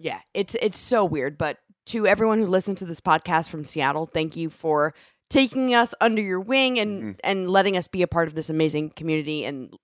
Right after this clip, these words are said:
Speaker 1: the city and everything the state has to offer.
Speaker 2: Thank you
Speaker 1: But
Speaker 2: for making it home.
Speaker 1: more importantly,
Speaker 2: Oh, what's more important than that, <laughs> Carla Marie?
Speaker 1: my brother's review of this podcast.
Speaker 2: Oh, yeah.
Speaker 1: <laughs> Okay.
Speaker 2: Billy Marie.
Speaker 1: Yeah. So my brother told me, "No one, uh, over the age of fifty listens to podcasts." I told him he was, eh,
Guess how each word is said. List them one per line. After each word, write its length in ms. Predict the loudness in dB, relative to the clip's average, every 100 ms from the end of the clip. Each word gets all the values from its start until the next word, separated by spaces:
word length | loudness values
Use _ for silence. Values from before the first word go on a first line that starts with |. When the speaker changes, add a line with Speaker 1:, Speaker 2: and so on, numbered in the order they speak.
| -14
Speaker 1:
the 100 | -12
city 440 | -10 -6 -2 0
and 160 | -2 -4 -2
everything 280 | 0 0 -2
the 80 | -4
state 180 | -2 -4
has 140 | -2
to 60 | 4
offer. 360 | 6 4 -2 -10 -2
Speaker 2:
Thank 140 | 0
you 20 | 2
Speaker 1:
But 60 |
Speaker 2:
for 100 | 2
making 240 | 2 0 0
it 80 |
home. 220 | 2 0 -2 _ _ _
Speaker 1:
more 300 | -2 0 0
importantly, 560 | 0 0 0 -2 -8 -16 _ _ _ -6
Speaker 2:
Oh, 40 | 0
what's 180 | 0 2
more 140 | 0
important 280 | 2 -2 0
than 120 | 0
that, 100 | -2
<laughs> 0 |
Carla 380 | -2 2 4 4
Marie? 260 | 4 2 0
Speaker 1:
my 200 | 2 2
brother's 380 | 4 4 6 6
review 360 | 4 8 10
of 100 | 10
this 160 | 8 6
podcast. 400 | 8 8 8 4
Speaker 2:
Oh, 20 |
yeah. 360 | 4 4 2 0
Speaker 1:
<laughs> 60 | 0 0
Okay. 200 | 0 -2 -2 2
Speaker 2:
Billy 200 | 4 4
Marie. 320 | 2 2 -2
Speaker 1:
Yeah. 280 | 0 0 0
So 200 | 0 2
my 220 | 6 4
brother 500 | 6 4 6 6 4 2 -18 -2
told 220 | 0 2
me, 240 | 2 0 0
"No 220 | 4 6
one, 160 | 6 6
uh, 120 | 4
over 220 | 4 4 4
the 80 |
age 160 | 2 0
of 80 | -2
fifty 320 | -4 -2 -2
listens 320 | -2 -2 -6
to 80 | -6
podcasts." 520 | -4 -4 -6 -10 -10
I 80 | -10
told 200 | -6 -6
him 120 | -6
he 120 | -6 -6
was, 280 | -6 -8 -8
eh, 240 | -4 -4